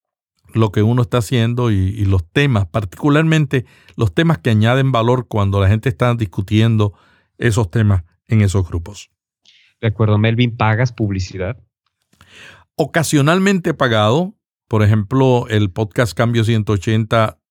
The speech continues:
Speaker 1: tiene una audiencia promedio de dos mil personas por, por podcast.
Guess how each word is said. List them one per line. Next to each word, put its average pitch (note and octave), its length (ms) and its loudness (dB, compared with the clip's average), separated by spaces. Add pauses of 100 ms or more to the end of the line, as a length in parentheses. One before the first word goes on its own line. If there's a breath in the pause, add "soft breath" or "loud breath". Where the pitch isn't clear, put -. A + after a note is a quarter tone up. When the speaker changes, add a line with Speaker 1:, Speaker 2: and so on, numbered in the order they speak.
(320)
Speaker 1:
tiene G#2 1400 0 (920)
una A#2+ 280 2
audiencia A#2 680 2
promedio G#2+ 500 2
de G2+ 100 2
dos F#2 180 2
mil G#2+ 180 2
personas A2 440 -2
por, F#2 220 -6
por F#2 280 -6
podcast. G2 640 -4